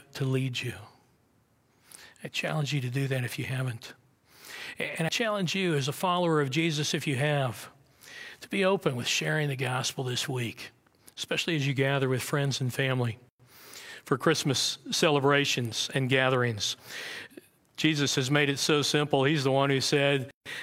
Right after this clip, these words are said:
the, the, the verse that we're all familiar with, John three sixteen, "For God so loved that he gave his only Son, so that whoever believes in him will not have eternal life, will not perish."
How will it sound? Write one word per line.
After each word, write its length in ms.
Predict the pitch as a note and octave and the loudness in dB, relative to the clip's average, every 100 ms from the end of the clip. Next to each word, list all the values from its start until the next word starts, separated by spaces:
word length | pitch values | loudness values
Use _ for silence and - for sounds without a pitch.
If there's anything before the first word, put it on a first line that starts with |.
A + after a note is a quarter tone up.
| - | -8
the, 80 | - | -2
the, 440 | C#3+ C3+ D3 C#3 C#3+ | -2 0 0 -2 0
the 120 | C3+ | 2
verse 260 | D3 D#3 - | 4 2 2
that 120 | D#3 | 0
we're 160 | C3 C#3 | 4 4
all 180 | D3 | 4
familiar 380 | C#3+ C3+ D3 D3 | 2 2 2 4
with, 220 | C3+ D3 | 2 0
John 260 | - C#3 C3+ | 0 0 0
three 220 | B2+ D3 | 0 0
sixteen, 720 | C3+ C#3 A#2+ - D3+ C3 C3 - - - - - | 0 0 -2 -2 0 0 -2 -6 -20 -18 -16 -16
"For 160 | - C3 | -4 0
God 280 | C#3+ D3 C3+ | 2 2 2
so 120 | - - _ _ _ _ _ _ _ - | -2 -4 _ _ _ _ _ _ _ -8
loved 100 | - - - - - - | -8 -10 -16 -14 -16 -8
that 120 | - C#3+ | -2 -2
he 80 | |
gave 320 | B2+ C#3+ D3+ D3+ | 0 0 0 -2
his 500 | _ _ _ _ - | _ _ _ _ -6
only 100 | B2 | -4
Son, 380 | - C3 A2 F#2+ - - - - | -2 -2 -4 -6 -14 -20 -20 -12
so 180 | - C3+ | -6 -4
that 120 | A2+ | -2
whoever 340 | C#3 C3+ C3 | 0 0 0
believes 440 | B2 C3 C3+ B2 C3+ | 0 0 0 -2 -4
in 60 | |
him 300 | B2 G2 F#2 - _ _ - - - - - - | -6 -8 -12 -16 _ _ -20 -20 -20 -20 -20 -6
will 80 | F3+ | -2
not 160 | D#3+ D3+ _ _ _ _ _ _ _ _ _ _ - | -2 -4 _ _ _ _ _ _ _ _ _ _ -8
have 240 | A#2+ C#3+ | -4 -2
eternal 400 | C3 A#2+ C3+ A#2+ | -4 -6 -6 -6
life, 500 | A#2 G2+ - - - - _ - | -6 -10 -12 -16 -18 -20 _ -4
will 120 | E3 | -2
not 120 | D#3+ - | -2 -4
perish." 640 | - G#2+ - - - - | -8 -6 -6 -4 -4 -4